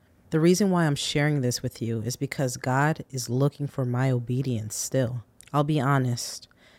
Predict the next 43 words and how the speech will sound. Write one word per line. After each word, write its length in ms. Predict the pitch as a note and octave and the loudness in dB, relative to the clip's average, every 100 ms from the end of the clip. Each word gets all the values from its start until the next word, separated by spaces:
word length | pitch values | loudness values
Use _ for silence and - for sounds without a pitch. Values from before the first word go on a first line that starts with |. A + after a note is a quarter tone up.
| _ | _
spending 360 | - D#3+ E3 | -2 2 2
time 300 | D#3 - D3+ | 2 2 2
in 60 | D3 | 4
the 80 | C3+ | 4
Word 160 | C3+ | 4
of 160 | B2+ - | 2 0
God 320 | C3 B2 B2 | 0 2 0
has 200 | A#2+ B2 | 0 -4
felt 200 | - C3+ | -2 -2
like 140 | A#2+ A2+ | 0 -4
a 60 | |
chore 400 | G#2+ - C#3 C3 | -6 -4 -2 0
these 180 | A#2+ A2+ | 0 -2
past 320 | - B2 A#2+ | -2 -2 -2
couple 280 | - A#2+ A2+ | -4 -4 -4
of 140 | A2+ A2+ | -4 -4
weeks. 480 | A2+ G#2+ - - - _ _ _ _ _ _ - | -4 -4 -8 -12 -14 _ _ _ _ _ _ 0
Meeting 320 | D3 D#3 E3 | 2 4 4
with 200 | D#3+ - | 2 2
Him, 420 | D#3 D3+ D3+ D3+ B2+ | 2 2 2 0 0
renewing 480 | C3+ B2+ C3 C#3 C#3 | 0 2 2 2 2
my 140 | C3+ | 2
mind, 480 | B2+ B2+ C3 C3 C3 - | 2 2 2 2 0 -2
and 240 | C3 C3+ | -2 -2
putting 240 | - D3 C#3+ | 0 0 2
on 160 | C#3+ | 2
the 100 | C#3 | 2
armor 220 | C3 C3+ | 2 2
of 140 | C3+ - | 0 0
God 400 | C3 C3 D3 D#3+ _ _ _ _ _ | 0 2 0 -4 _ _ _ _ _
hasn't 440 | - D3 D3+ D#3 | 0 2 2 0
been 160 | C#3 C3 | 0 -2
something 720 | - C3+ B2+ B2+ B2 A#2+ A#2 - | -2 -2 -2 -2 -2 -4 -8 -8
I've 80 | B2 | -2
been 180 | C3 B2+ | 0 0
looking 220 | B2 B2 | 0 -4
forward 400 | - B2+ B2 A2 | -6 -2 0 -2
to. 320 | - A2+ A#2+ - _ _ _ _ | -6 -10 -10 -14 _ _ _ _
But 300 | - C#3+ A#2+ - _ _ - _ _ _ - | 0 2 2 -2 _ _ -20 _ _ _ -2
one 240 | D3 F#3 | 4 4
thing 240 | G3 D#3+ | 4 2
I 80 | C3+ | 2
love 500 | B2+ C3+ C#3+ B2+ A#2+ | 2 4 6 4 0